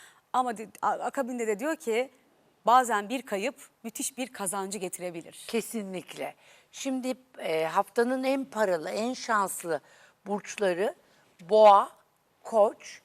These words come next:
Speaker 2: Yengeç, e, Kova.
Speaker 1: Evet,
Speaker 2: Çok
Speaker 1: para konusunda
Speaker 2: şanslı,
Speaker 1: şanslılar.
Speaker 2: para konusunda çok şanslılar. Haftanın en paralı burç, burçları, e, özellikle Boğa ve Yengeç, ama Yengeçlere uyarım, bu hafta sadaka verin lütfen.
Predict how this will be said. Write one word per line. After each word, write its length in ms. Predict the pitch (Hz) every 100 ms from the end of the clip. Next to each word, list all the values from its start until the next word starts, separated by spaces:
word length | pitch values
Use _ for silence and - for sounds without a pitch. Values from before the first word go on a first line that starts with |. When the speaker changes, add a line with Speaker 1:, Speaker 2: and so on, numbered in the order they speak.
| 175
Speaker 2:
Yengeç, 880 | 170 190 208 214 190 202 - - - _ _ _ _ -
e, 120 | 277 247
Kova. 320 | 233 208 143 - _ _ _ _ _ -
Speaker 1:
Evet, 200 | 180 -
Speaker 2:
Çok 140 | 240
Speaker 1:
para 120 | 254
konusunda 180 | 254 190
Speaker 2:
şanslı, 200 | 165 320
Speaker 1:
şanslılar. 420 | 262 226 202 208
Speaker 2:
para 100 | 175
konusunda 420 | 190 175 185 214
çok 260 | 262 226 -
şanslılar. 600 | 190 165 160 - 262 330 - - -
Haftanın 600 | - 220 - 269 262 285
en 200 | 277 294
paralı 500 | 277 220 190 175 170
burç, 240 | 156 156 226
burçları, 800 | 185 156 - - 165 165 415 - _ - - - _ 240
e, 340 | 165 151 156 -
özellikle 720 | 196 214 214 240 285 285 208
Boğa 300 | 220 226 240
ve 80 | 226
Yengeç, 520 | 214 202 220 320 -
ama 160 | 226 220
Yengeçlere 720 | 220 233 240 240 - 247 240
uyarım, 560 | 233 240 240 240 226
bu 100 | 254
hafta 460 | 254 226 - 233 269 - - - -
sadaka 720 | - - 233 208 226 240 240
verin 360 | 190 156 147 143
lütfen. 380 | 139 - 139